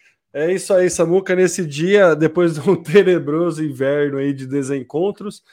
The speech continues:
estamos de volta gravando o Social Media Cast. Lembrando a todos aí que eu sou o Temo Mori, o arroba Temo Mori, lá no Twitter, facebook ponto com barra Temo Mori, Temo Mori lá no LinkedIn, Temo Mori no Instagram,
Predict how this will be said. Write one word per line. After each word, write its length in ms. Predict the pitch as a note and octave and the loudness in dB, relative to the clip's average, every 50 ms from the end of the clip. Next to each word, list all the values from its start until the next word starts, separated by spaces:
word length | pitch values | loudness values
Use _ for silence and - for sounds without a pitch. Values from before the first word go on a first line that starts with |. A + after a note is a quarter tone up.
| _ _ _ _ _ - | _ _ _ _ _ -8
estamos 480 | D3 C3 - - F#3 G3 G3 G3+ F3 | -8 -4 0 2 4 4 4 4 2
de 80 | D#3+ F3+ | 2 0
volta 380 | D3+ C#3 D3+ E3 F3+ E3+ F3 E3 | 2 4 4 4 4 4 0 0
gravando 580 | E3 D#3 D3+ C#3 C3 C#3+ D3+ D#3+ D#3+ D3 C#3+ | 2 2 0 0 2 2 2 2 2 0 -4
o 40 | C#3 | -6
Social 360 | - - D3 C#3 A#2 - D3 | -6 -6 -6 -6 -6 -6 -6
Media 220 | D3 D3+ D#3+ F#3 F3 | -6 -6 -8 -10 -10
Cast. 340 | _ - F#3+ G3+ G3 - | _ -10 -10 -10 -10 -12
Lembrando 380 | G#3 A3 G#3 F3 E3+ F3+ F#3 F#3 | -12 -12 -10 -8 -8 -6 -6 -6
a 60 | E3 | -8
todos 280 | - - E3 E3+ D3+ D3 | -8 -8 -12 -12 -10 -12
aí 120 | D#3+ D#3 | -14 -14
que 120 | D#3 - E3 | -12 -12 -12
eu 80 | D3+ | -12
sou 200 | - - D3 D3 | -12 -14 -16 -16
o 20 | B2 | -14
Temo 240 | - C#3+ C#3+ C#3+ | -14 -14 -12 -12
Mori, 300 | C#3 D3 F3 G#3+ A3+ G3+ | -10 -10 -8 -8 -8 -8
o 80 | G3 F3+ | -6 -6
arroba 480 | D#3+ C3+ A2 - E3 A3 A3 G3 G3 - | -6 -8 -6 -2 0 0 0 0 -2 -4
Temo 240 | - F3 E3+ D#3+ | -4 -4 -4 -4
Mori, 340 | D3 C#3+ C#3+ C#3+ C#3 C3+ B2+ _ _ _ _ _ _ _ - | -4 -4 -4 -4 -4 -6 -10 _ _ _ _ _ _ _ -6
lá 180 | C#3 D3 E3 E3+ | -4 -2 0 0
no 120 | D#3 D3+ | -2 -2
Twitter, 440 | - - C#3 D#3 G3 F#3+ - F#3 E3 | -4 -6 -8 -8 -6 -6 -6 -8 -8
facebook 480 | - D#3+ D3+ D#3 D3 C#3 D#3 D#3+ D#3 - | -6 -8 -8 -8 -8 -8 -8 -8 -6 -6
ponto 200 | D#3 D3 D3 - | -10 -10 -8 -8
com 220 | - D3+ C#3+ C3+ | -6 -6 -4 -4
barra 280 | C3 C#3+ D3 C#3 C3+ A#2+ | -4 -4 -4 -6 -8 -8
Temo 240 | - C#3 C3+ C3 | -8 -6 -6 -6
Mori, 240 | C3 D#3+ F#3+ G3 F3 | -6 -4 -6 -6 -6
Temo 220 | - E3 E3 D#3+ D3+ | -6 -8 -8 -6 -6
Mori 220 | D3 D3 D3 C#3 | -6 -6 -6 -6
lá 140 | C#3+ D3 D3 | -8 -8 -8
no 120 | C#3+ C3+ | -8 -10
LinkedIn, 720 | B2+ B2 D3+ F#3 G3 E3+ - C#3+ C3 B2+ C3 E3+ G#3 A3 F3 | -12 -12 -12 -12 -12 -10 -10 -12 -10 -10 -8 -8 -8 -8 -8
Temo 280 | - E3+ E3 D3+ C#3+ | -8 -8 -6 -6 -6
Mori 320 | C#3+ D3 D3+ D#3+ D#3 D3 C3+ | -6 -6 -6 -6 -6 -6 -6
no 200 | C3+ C#3+ E3+ G#3 | -4 -4 -6 -6
Instagram, 680 | F#3 - - - C3+ B2 C3 D3 F3 G3+ G#3 G3+ | -6 -10 -10 -10 -10 -10 -8 -8 -8 -6 -6 -8